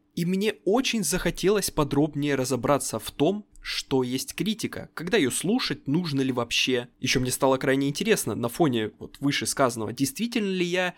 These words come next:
рационально оцениваю конкретный вид критики как конструктивный и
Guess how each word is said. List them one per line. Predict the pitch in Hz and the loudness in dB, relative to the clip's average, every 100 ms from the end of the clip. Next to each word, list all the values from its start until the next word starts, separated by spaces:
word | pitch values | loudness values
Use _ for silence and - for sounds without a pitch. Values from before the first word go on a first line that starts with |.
| - - | -14 -6
рационально | 147 165 - 175 175 175 156 123 | -2 -2 0 0 0 -2 0 -2
оцениваю | 117 135 120 110 107 | 0 0 0 -2 -4
конкретный | 127 117 135 123 113 | -4 -2 0 0 -2
вид | 107 - | -6 -8
критики | - 170 139 135 | -4 -2 -2 -6
как | 113 107 | -6 -6
конструктивный | - 110 - 98 - 170 214 208 208 | -6 -6 -6 -6 -4 -2 0 2 2
и | 165 - 139 185 160 | 0 -2 -2 -2 -4